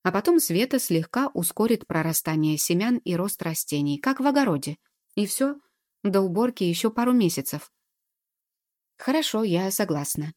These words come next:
кивнула Света. И тут же добавила: "Но после полей мы снова что-нибудь сделаем для дома. Может быть, он тогда вообще станет каменным",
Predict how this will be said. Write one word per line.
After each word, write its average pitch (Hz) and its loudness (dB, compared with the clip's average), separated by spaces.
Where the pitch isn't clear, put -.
кивнула 151 0
Света. 151 -6
И 196 4
тут 247 -2
же 254 4
добавила: 151 -2
"Но 208 4
после 208 0
полей 214 2
мы 208 6
снова 233 2
что-нибудь 214 0
сделаем 190 2
для 185 2
дома. 143 -2
Может 214 2
быть, 220 2
он 208 2
тогда 202 2
вообще 180 2
станет 190 0
каменным", 143 -2